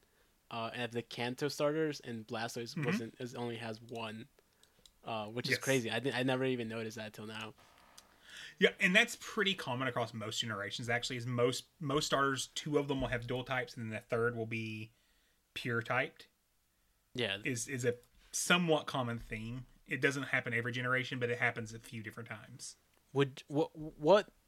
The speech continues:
Speaker 1: I mean, what other, would Steel would be, like, an,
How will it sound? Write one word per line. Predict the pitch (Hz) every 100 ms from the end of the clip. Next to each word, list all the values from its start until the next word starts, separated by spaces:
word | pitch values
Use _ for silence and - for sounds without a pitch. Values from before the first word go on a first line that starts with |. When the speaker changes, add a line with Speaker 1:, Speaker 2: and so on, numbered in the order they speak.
| -
Speaker 1:
I | 160
mean, | 170 139 120 - _ _ _ _ _ _
what | 135 139 160 -
other, | 147 147 139 135 131 127 120 117 _ _ _ _ _ _ _ _ - - _
would | 135 139
Steel | - - 139 151
would | 151
be, | 139 139
like, | 123
an, | 120 123